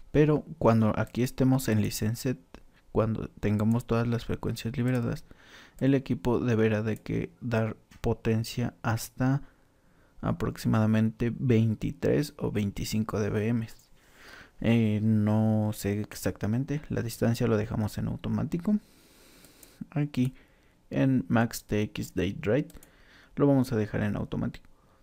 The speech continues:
De preferencia muchos los ponen aquí en por ocho. Lo vamos a dejar en automático para que nuestro equipo trabaje, eh, a la frecuencia, bueno, a la tasa de transferencia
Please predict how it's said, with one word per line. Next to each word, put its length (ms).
De 120
preferencia 600
muchos 380
los 180
ponen 500
aquí 480
en 460
por 160
ocho. 300
Lo 240
vamos 240
a 40
dejar 240
en 100
automático 680
para 260
que 140
nuestro 260
equipo 320
trabaje, 520
eh, 280
a 120
la 160
frecuencia, 840
bueno, 440
a 100
la 340
tasa 260
de 140
transferencia 880